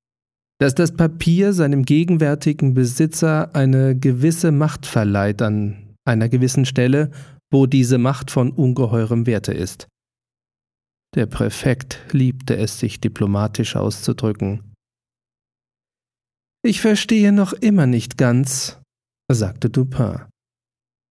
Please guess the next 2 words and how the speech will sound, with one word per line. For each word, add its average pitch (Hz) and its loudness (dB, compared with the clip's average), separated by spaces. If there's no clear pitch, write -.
„Nicht? 135 2
Also, 113 0